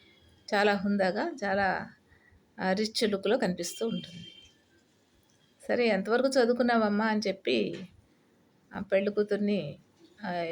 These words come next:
అడుగుతుంది తిను. అడిగితే జానకి అడుగుతుంది, "ఇంతకీ నీ పేరేంటమ్మా?" అని కూడా అడుగుతుంది.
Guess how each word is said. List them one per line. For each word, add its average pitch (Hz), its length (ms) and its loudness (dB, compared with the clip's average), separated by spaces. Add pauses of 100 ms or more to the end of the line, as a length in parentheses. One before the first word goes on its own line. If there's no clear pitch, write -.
(840)
అడుగుతుంది 202 800 0 (340)
తిను. 170 200 -8 (2250)
అడిగితే 226 680 4
జానకి 220 300 2
అడుగుతుంది, 156 400 -6 (1400)
"ఇంతకీ 226 180 -6
నీ 240 100 4
పేరేంటమ్మా?" 226 640 4
అని 302 100 0
కూడా 285 160 4
అడుగుతుంది. 151 280 -2